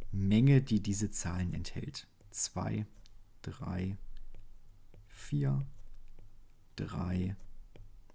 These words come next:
sieben. Als besondere Zeichen habe ich hier also eine öffnende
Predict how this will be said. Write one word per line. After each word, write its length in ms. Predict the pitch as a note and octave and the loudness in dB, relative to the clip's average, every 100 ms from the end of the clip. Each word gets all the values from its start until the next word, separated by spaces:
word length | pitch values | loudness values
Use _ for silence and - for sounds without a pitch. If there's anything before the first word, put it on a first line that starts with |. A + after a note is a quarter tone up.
| - - - - - | -20 -18 -14 -12 -8
sieben. 580 | F2+ F2+ B2+ C3+ A#2+ - - - - - - - - - - - - - - - - - | -2 2 2 0 -6 -8 -18 -20 -20 -20 -20 -20 -20 -20 -18 -16 -10 -8 -8 -8 -10 -2
Als 220 | G#2 G#2 | 0 2
besondere 480 | - G2+ G#2+ A2 G2+ | 4 8 8 8 6
Zeichen 720 | G2 - G2 A2 A2 G#2 - | 2 2 2 4 2 0 0
habe 200 | G2 G#2 | -2 0
ich 60 | - | -2
hier 260 | - G#2 | 2 4
also 440 | F#2+ F#2+ F#2+ G2 G2+ - - - - | 4 2 2 0 -2 -10 -20 -20 0
eine 320 | F#2+ F#2 - - | 2 2 2 2
öffnende 800 | B2 - B2 A2 G#2 G2+ G2+ | 2 6 8 8 8 6 4